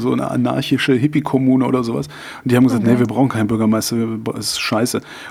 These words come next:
Speaker 1: Und dann hat aber irgendwie die Bundesregierung oder wer auch immer gesagt, nee, ihr müsst einen Bürgermeister haben. Ja,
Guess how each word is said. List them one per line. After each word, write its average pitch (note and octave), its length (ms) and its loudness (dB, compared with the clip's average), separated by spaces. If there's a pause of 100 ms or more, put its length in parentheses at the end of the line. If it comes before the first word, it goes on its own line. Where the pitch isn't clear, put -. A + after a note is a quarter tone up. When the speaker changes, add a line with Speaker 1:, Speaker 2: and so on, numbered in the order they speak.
Speaker 1:
Und - 60 -2
dann A2 80 2
hat - 80 4
aber C#3 140 2
irgendwie C3+ 220 2
die C3 80 6
Bundesregierung C3 720 2
oder B2+ 160 2
wer C3+ 100 4
auch - 80 -2
immer B2 140 4
gesagt, B2+ 220 0
nee, C#3 80 2
ihr A#2 120 0
müsst - 300 2
einen G2+ 100 -2
Bürgermeister G2+ 500 -4
haben. G#2 120 -4
Ja, - 40 -20